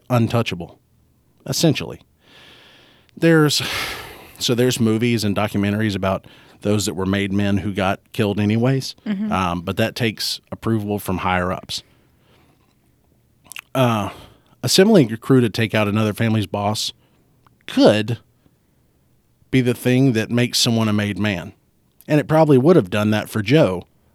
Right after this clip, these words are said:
Speaker 1: uh, and his brother, except the other families got a little uneasy. See, he never checked with anybody.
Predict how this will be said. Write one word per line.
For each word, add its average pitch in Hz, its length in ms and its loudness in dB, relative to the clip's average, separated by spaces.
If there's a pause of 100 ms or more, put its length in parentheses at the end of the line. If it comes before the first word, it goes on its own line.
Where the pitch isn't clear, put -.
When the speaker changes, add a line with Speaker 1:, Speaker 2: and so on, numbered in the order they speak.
(100)
Speaker 1:
uh, 92 280 -2
and 107 160 0
his 107 140 -2
brother, 95 340 0
except 160 640 0 (240)
the 110 120 0
other 120 160 2
families 123 380 2
got 101 160 -2
a 98 40 -2
little 98 240 -2
uneasy. 98 520 -4 (240)
See, 117 400 -8 (380)
he - 180 2
never 165 200 4
checked 165 280 2
with 107 120 0
anybody. 92 500 -4